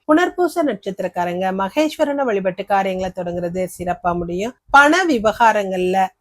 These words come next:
பிரச்சனைகள் வருவதற்கான அமைப்பு இருக்குங்கிறதுனால அதுல கொஞ்சம் எச்சரிக்கையா இருக்கணுங்க. உடல்நிலையிலையும் ஃபுட் பாய்சன் போன்ற தொந்தரவுகள் வரலாம். உணவு பதார்த்தங்கள்ல எண்ணெய் பதார்த்தங்களை தவிர்க்கிறது நல்லது.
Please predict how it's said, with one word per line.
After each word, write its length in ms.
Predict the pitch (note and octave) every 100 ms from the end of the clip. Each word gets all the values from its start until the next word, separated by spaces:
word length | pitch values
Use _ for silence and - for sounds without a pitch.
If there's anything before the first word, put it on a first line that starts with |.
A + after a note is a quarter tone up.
| _
பிரச்சனைகள் 600 | B3 A#3 D4 C#4+ C4+ C4
வருவதற்கான 600 | G3 F#3+ F#3 F#3 F#3+ F#3+
அமைப்பு 440 | F3+ F#3 G3+ A3
இருக்குங்கிறதுனால 880 | F3+ F3 - F#3 F3+ E3+ F3 F3 F#3 -
அதுல 360 | - A3 D4 D4+
கொஞ்சம் 320 | G#3 F#3+ F3+
எச்சரிக்கையா 680 | F3+ G3 G3+ C4+ B3 A#3 A3+
இருக்கணுங்க. 760 | A#3 F#3 E3+ F3+ F3+ F3+ F3+ F3+ - -
உடல்நிலையிலையும் 1000 | A#3 B3+ C#4 B3+ G3+ F3+ F3+ F3+ F#3+ G3
ஃபுட் 380 | G3+ - A#3 -
பாய்சன் 440 | - B3+ B3 B3+
போன்ற 280 | A3 F#3+ F#3 F#3+
தொந்தரவுகள் 560 | F#3+ G#3 G#3+ G#3 G#3
வரலாம். 440 | G3 F3+ F#3 F#3 F#3 -
உணவு 420 | A#3 B3 C#4 C#4+ A#3
பதார்த்தங்கள்ல 960 | G3 F#3+ F#3 G3 F#3 F#3 F3+ F#3+ F#3+
எண்ணெய் 400 | G#3 G#3+ B3 D4
பதார்த்தங்களை 600 | B3+ G#3+ G3 G3+ F#3 F#3 F3+
தவிர்க்கிறது 600 | F#3 G#3 G3+ G#3 G3+ G3+
நல்லது. 600 | F3+ F3 F3 F3+ F3+